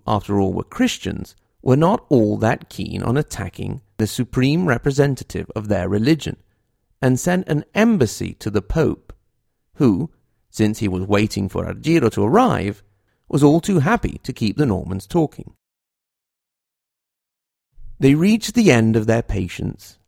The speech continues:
and on the seventeenth of June, ten fifty-three, before Argiro and the Byzantines could arrive, the battle began. The Normans were outnumbered almost two-to-one, with an army of around three thousand cavalry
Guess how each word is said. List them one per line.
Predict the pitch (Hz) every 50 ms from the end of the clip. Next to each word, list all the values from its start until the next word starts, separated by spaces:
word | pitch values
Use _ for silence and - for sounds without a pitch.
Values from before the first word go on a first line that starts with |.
| _
and | - 113 110
on | 107 104
the | 101
seventeenth | 98 - - 120 127 156 180 185 175 - 147 143 160 165 -
of | 185 165
June, | 120 - 98 90 90 98 92 95
ten | - - 107 104 117 135 143 139
fifty-three, | - 139 127 - - 160 156 - 101 92 80 - - - - _ _ _
before | - 107 - - 135 143 160 175 -
Argiro | - 156 147 139 131 - 139 139 139 143 147 151 147 151 -
and | - 120 110
the | 107
Byzantines | 107 110 151 160 156 160 151 131 110 - - 95 - - - - - -
could | - - -
arrive, | 95 95 - 160 220 247 87 - - - - - _ _ _ _ _ _ _ _ _ _ _ _ _ _ _ _ _ _ _ _ _ _ _ _ _ _ _
the | - 110
battle | 101 117 120 113 - - - 147 156
began. | - - 147 143 135 113 87 - - - - - _ _ _ _ _ _ _ _ _ _ _ _ _ _ _ _ _
The | - 123
Normans | 120 139 160 185 202 196 196 208 208 208 208 202 - - _ _
were | 131 123 - -
outnumbered | 131 127 131 151 - - 156 123 113 110 104 98 95 95 - -
almost | - 131 120 117 113 113 113 - - _
two-to-one, | - - 131 123 123 131 131 - - 143 135 127 110 98 - - - - _ _ _ _ _ _ _ _ _
with | 113 117 117
an | 131 151
army | - 196 196 202 208 214 214 190
of | 180 147
around | 127 117 110 107 107 107 107 -
three | - 117 139 151 175 175
thousand | - 135 110 101 101 98 110 104 107 -
cavalry | - 170 202 185 151 - 82 - - - -